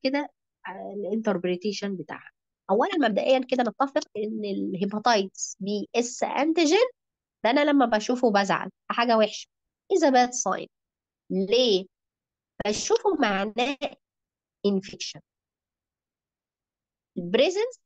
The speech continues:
indicates infection أو كو-، acute or chronic. يبقى لما ألاقي ال S positive،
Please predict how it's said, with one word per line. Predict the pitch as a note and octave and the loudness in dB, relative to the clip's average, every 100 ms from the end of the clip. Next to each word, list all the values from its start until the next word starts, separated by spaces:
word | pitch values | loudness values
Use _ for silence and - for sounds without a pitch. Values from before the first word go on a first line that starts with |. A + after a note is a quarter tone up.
| _ - | _ -6
indicates | G#3+ G#3+ - C#4+ - F3 | -6 -4 -2 -4 -4 -8
infection | E3 D#3+ - D#3 - | -8 -10 -8 -8 -2
أو | A#3 | -2
كو-، | - B3+ - | 2 -2 0
acute | A#3+ - G#4 G#4 C4+ | -4 4 4 4 0
or | |
chronic. | C4 G3+ E3+ D#3 _ _ _ _ _ _ _ _ _ _ _ _ _ _ _ _ _ _ _ _ _ _ _ _ _ _ _ _ _ _ - | 0 -2 -2 -4 _ _ _ _ _ _ _ _ _ _ _ _ _ _ _ _ _ _ _ _ _ _ _ _ _ _ _ _ _ _ -2
يبقى | A3+ A3+ A3 | -2 0 2
لما | A3+ A3+ | 2 2
ألاقي | B3+ F#4 | 4 4
ال | E4 E4+ | 2 -2
S | - - | -4 -2
positive، | A#3 D#4 G#4 A4+ C5 | 2 2 4 4 2